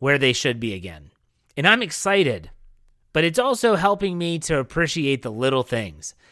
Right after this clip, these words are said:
To appreciate, even with my job, mind you, not just as a fan, but even with my job, to appreciate the videos of players reporting, showing up to Saint Vincent College with their pillows and their luggage and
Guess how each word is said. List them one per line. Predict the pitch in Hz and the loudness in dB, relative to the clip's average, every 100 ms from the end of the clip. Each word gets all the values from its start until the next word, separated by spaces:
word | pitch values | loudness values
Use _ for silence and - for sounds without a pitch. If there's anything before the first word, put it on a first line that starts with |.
| _ _ - | _ _ 2
To | 190 | 4
appreciate, | 180 - 220 - 196 165 | 4 2 -2 2 2 2
even | 220 285 302 | 0 0 2
with | 254 | 0
my | 160 117 | 0 -6
job, | 101 139 127 95 | -2 2 2 -2
mind | 98 87 87 | -10 -14 -8
you, | |
not | 110 202 | -4 -4
just | 185 156 | -4 -8
as | 117 | -8
a | |
fan, | - 139 104 98 | -2 -2 -2 -6
but | |
even | 165 254 | -6 -6
with | 254 | -6
my | 180 135 | -4 -4
job, | 139 123 90 | -2 -4 -4
to | 117 147 | -6 -8
appreciate | - 240 220 220 202 | -4 -4 -4 0 0
the | 156 | 0
videos | 127 156 156 147 147 135 - - - | -4 0 2 4 2 0 -14 -18 -10
of | 131 - | -10 -4
players | 170 165 165 160 143 - _ | 2 2 2 0 -4 -12 _
reporting, | 123 127 123 127 104 85 78 _ _ _ - | -8 -6 -2 0 -2 -6 -20 _ _ _ -12
showing | - 190 214 196 | 0 2 4 4
up | 180 160 | 2 2
to | 135 | -2
Saint | - 160 170 | 0 2 2
Vincent | 156 156 160 | 0 -2 -2
College | - 131 135 127 | -2 0 0 -2
with | 117 | -6
their | 107 95 | -10 -6
pillows | 156 160 151 147 143 139 - _ _ 135 | 0 2 4 4 2 0 -10 _ _ -6
and | 127 | -2
their | 120 113 110 - _ | 2 2 2 -2 _
luggage | 120 135 170 165 170 156 135 - _ - - | 0 6 6 6 0 -2 -6 -10 _ -14 -2
and | 131 131 127 123 | 2 4 2 -2